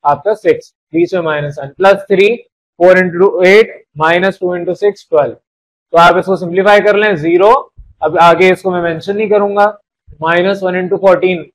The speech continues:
फ़ोर्टीन होगा, थ्री इंटू माइनस फ़ोर माइनस ट्वेल्व, तो आपके पास minus fourteen, minus twelve,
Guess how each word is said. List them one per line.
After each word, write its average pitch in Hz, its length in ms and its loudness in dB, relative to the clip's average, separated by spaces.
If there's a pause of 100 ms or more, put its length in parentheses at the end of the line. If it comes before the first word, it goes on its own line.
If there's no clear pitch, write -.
फ़ोर्टीन 160 340 -4
होगा, 196 300 2 (420)
थ्री 196 180 0
इंटू 196 200 -2
माइनस 185 300 -2
फ़ोर 202 180 -2
माइनस 160 420 -6
ट्वेल्व, 156 220 0
तो - 480 -6
आपके 175 180 4
पास 196 200 2
minus 170 340 -2
fourteen, 190 380 -2
minus 170 400 -6
twelve, 208 300 4